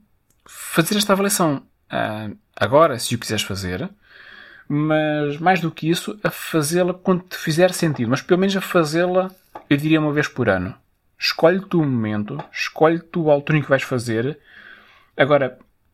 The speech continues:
eu convido-te e desafio-te a fazer essa reflexão da tua vida sobre como é que as coisas estão a correr contigo, pelo menos uma vez ao ano.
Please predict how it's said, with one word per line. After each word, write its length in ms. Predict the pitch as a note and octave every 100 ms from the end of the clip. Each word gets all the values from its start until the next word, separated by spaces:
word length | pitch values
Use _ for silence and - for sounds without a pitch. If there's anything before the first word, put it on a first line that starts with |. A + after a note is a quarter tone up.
| -
eu 380 | C#3+ C#3+ D3 -
convido-te 500 | B2 A2+ D#3 G3+ E3
e 40 |
desafio-te 480 | A#2+ A#2+ A#2+ E3 D#3+
a 20 |
fazer 380 | - D#3 C#3 C#3+
essa 220 | D3 -
reflexão 440 | C#3 C3+ D#3 - E3+
da 120 | C#3+
tua 200 | C#3+ C3+
vida 460 | A2 G#2+ G2+ C3+ - _ _ _ _ _ _ _ _ _ _ _ - - _
sobre 360 | - D3+ C3+ B2+
como 120 | D3
é 40 |
que 60 | D3+
as 60 | -
coisas 180 | C3+
estão 140 | - C3
a 40 |
correr 220 | - C#3
contigo, 440 | B2+ A#2+ A#2+ C#3+ D3
pelo 280 | - D#3+ E3+
menos 200 | E3+ D#3+
uma 140 | D#3
vez 200 | D3+ D3
ao 220 | C3 A2
ano. 280 | F#2+ F#2